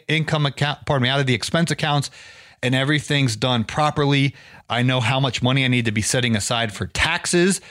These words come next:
to make sure I'm paying those quarterly taxes on point,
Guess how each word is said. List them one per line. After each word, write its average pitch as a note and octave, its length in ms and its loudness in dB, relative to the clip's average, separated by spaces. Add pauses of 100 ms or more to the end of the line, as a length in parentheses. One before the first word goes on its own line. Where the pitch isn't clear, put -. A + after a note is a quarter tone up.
(200)
to - 80 -8
make A#2 180 0
sure C3+ 140 2
I'm G#2+ 100 0
paying C3+ 240 0
those F#2+ 180 2
quarterly C3 500 0
taxes D#3+ 680 -2 (500)
on D3 280 0
point, D3+ 400 0